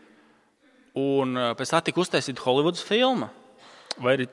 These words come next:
es esmu dzirdējis tādas kasetes, kur cilvēki, viņiem Dievs it kā ir, viņi tā saka, Dievs viņiem de-, šo te, devis šo te redzējumu par paradīzi, un visi klausās, saka, "Redzi, cik, cik iespaidīgi," un to filmu visi skatījās, un es runāju ar dažiem kristiešiem, kas šo filmu bija redzējuši, tad neatceros, kā viņi saucās vairāk. Viņi teica,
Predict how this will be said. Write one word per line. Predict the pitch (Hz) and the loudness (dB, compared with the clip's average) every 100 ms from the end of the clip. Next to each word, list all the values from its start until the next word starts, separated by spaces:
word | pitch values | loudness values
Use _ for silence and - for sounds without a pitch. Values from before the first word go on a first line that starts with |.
| - | -6
es | 147 | -2
esmu | 139 - 135 135 | -2 -4 -12 -12
dzirdējis | 131 143 127 - | -8 -2 -2 0
tādas | 120 - | -4 2
kasetes, | 156 208 - 127 - - | 4 6 4 2 0 -8
kur | 113 | -6
cilvēki, | - 147 127 107 110 - - - - - - | 0 2 2 2 -2 -10 -20 -20 -20 -20 -14
viņiem | 113 110 113 | -8 -6 0
Dievs | 127 117 - | 0 0 -6
it | - 113 | -12 -6
kā | 113 107 | -2 0
ir, | 107 117 - 104 | -2 -8 -12 -12
viņi | 110 113 | -8 -8
tā | 110 107 | -6 -4
saka, | 123 - 113 | -2 -2 -4
Dievs | 120 117 | -4 -4
viņiem | 107 107 | -8 -8
de-, | 120 120 | -8 -6
šo | 117 107 | -8 -8
te, | 113 113 | -10 -6
devis | 123 113 | -4 -4
šo | - 107 | -6 -6
te | 110 | -2
redzējumu | 127 117 104 104 | -2 0 -4 -6
par | 104 | -2
paradīzi, | 165 208 151 139 127 127 | 4 4 4 0 0 -2
un | 123 | -4
visi | 139 - | -2 6
klausās, | 151 175 127 - | 6 6 0 -4
saka, | 120 - | -6 -4
"Redzi, | 180 170 - | -4 -4 -6
cik, | - - - - - - | -8 -8 -20 -20 -8 -6
cik | - 190 | 2 4
iespaidīgi," | - - 135 123 123 117 | 4 2 0 0 -2 -2
un | 113 | -2
to | 117 | -4
filmu | 113 165 185 156 | 4 6 6 4
visi | - | 2
skatījās, | - 160 143 117 | 2 2 2 -2
un | 123 | -4
es | 117 | -6
runāju | 143 117 | 0 0
ar | |
dažiem | 123 127 120 | 0 -4 0
kristiešiem, | 165 - 120 127 110 | -2 0 0 0 -6
kas | - | -6
šo | 127 | -4
filmu | 135 131 | -4 0
bija | 131 | 2
redzējuši, | 160 131 101 | 2 2 -2
tad | 110 123 | -4 -4
neatceros, | 107 110 | -6 -8
kā | - 110 | -8 -8
viņi | |
saucās | - 110 - - | -8 -10 -12 -10
vairāk. | 104 98 | -10 -10
Viņi | 107 | -12
teica, | 110 | -14